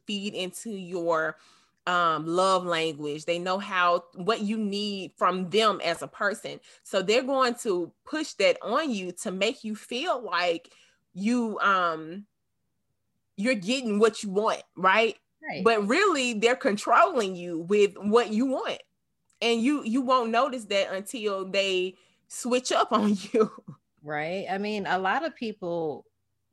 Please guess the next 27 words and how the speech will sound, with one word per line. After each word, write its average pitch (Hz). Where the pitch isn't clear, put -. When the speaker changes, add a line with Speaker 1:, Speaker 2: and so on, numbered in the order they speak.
Speaker 2:
kind 175
of 160
manipulate 180
emotional, 185
the 180
emotional 190
psyche 175
of 156
people 160
who 180
they 170
know 170
Speaker 1:
Mm-hmm. 165
Speaker 2:
are 151
damaged 147
and 147
Speaker 1:
Yeah. 190
Speaker 2:
weak. -
And 175
that's 196
Speaker 1:
Mm-hmm. 262
Speaker 2:
what 208
he 226
did. 202
He's 202
like, 180
"Okay." 226